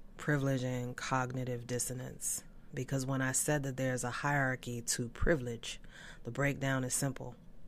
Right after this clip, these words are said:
Please keep in mind that this breakdown, um, there's gonna be a disconnect for you listening if you're not Black. You're, you're not gonna know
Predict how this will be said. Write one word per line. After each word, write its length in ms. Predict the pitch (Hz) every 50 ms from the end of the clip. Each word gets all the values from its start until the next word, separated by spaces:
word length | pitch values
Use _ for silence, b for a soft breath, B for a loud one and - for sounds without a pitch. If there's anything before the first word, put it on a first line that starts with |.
| - - - - - - - - - - - - -
Please 240 | - - 160 151 -
keep 240 | - - 160 147 156
in 100 | 147 143
mind 440 | 143 139 135 139 135 135 135 131 131
that 280 | 131 127 123 - -
this 220 | 135 139 139 135 -
breakdown, 880 | 120 131 135 135 131 127 139 139 139 139 135 135 135 135 139 135 135 - - - - - -
um, 720 | 139 131 123 123 123 123 123 120 120 120 120 120 123 123 - - - - - - - - - - - - 131
there's 300 | 135 143 139 139 131 127
gonna 240 | 131 147 151 147 139
be 160 | 139 139 139
a 60 | 131
disconnect 680 | 123 131 135 - - - - 139 131 131 131 123 -
for 800 | - - - 139 131 131 127 127 123 123 123 120 120 123 123 - -
you 440 | 110 123 127 131 131 127 127 127 123
listening 720 | 127 135 131 - - 131 127 127 127 123 120 120 117 - -
if 280 | 120 123 120 - -
you're 200 | 120 131 131 131
not 360 | 127 123 123 127 127 117 107
Black. 460 | 120 127 127 123 117 117 - - - - - - - B B B B B B B B B B B B B B -
You're, 360 | 123 139 147 143 135 127 120
you're 260 | 120 123 135 139 135
not 260 | 135 135 131 127 -
gonna 220 | - 139 131 131 131
know 640 | 127 127 131 135 131 127 127 123 123 123 127 143